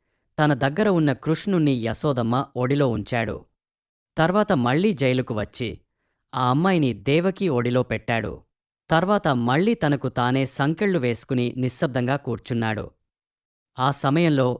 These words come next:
యశోదమ్మ డెలివరీ బాధతో తీవ్రమైన నిద్రలోకి వెళ్ళిపోయింది. ఆ బిడ్డ పుట్టిన క్షణం గుర్తు లేకుండా పోయింది.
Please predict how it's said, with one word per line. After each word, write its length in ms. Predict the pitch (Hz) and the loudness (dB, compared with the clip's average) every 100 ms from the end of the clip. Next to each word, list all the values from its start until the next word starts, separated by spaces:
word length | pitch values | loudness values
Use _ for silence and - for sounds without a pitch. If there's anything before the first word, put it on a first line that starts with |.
| - | -6
యశోదమ్మ 580 | 127 135 - 226 196 175 | -2 -2 0 0 2 2
డెలివరీ 460 | 127 123 180 185 170 | 0 0 0 2 0
బాధతో 640 | 113 107 107 110 117 127 - _ _ _ | 0 -2 -4 -4 -4 -4 -10 _ _ _
తీవ్రమైన 520 | 185 208 214 190 170 151 | 0 0 2 2 2 0
నిద్రలోకి 540 | 117 139 135 120 196 | 0 0 0 0 -2
వెళ్ళిపోయింది. 800 | 135 110 110 113 107 101 73 - _ _ _ _ _ 127 | -2 -2 -4 -4 -2 -4 -8 -14 _ _ _ _ _ -2
ఆ 100 | 127 | -2
బిడ్డ 320 | 117 151 175 | 2 -2 0
పుట్టిన 380 | 233 165 165 151 | -4 -2 0 0
క్షణం 500 | - - 135 190 143 | -2 -2 0 0 0
గుర్తు 220 | 127 185 | -2 0
లేకుండా 440 | 139 113 123 120 | 0 0 -2 -2
పోయింది. 600 | 123 117 110 107 101 - | -2 -2 -2 -4 -6 -10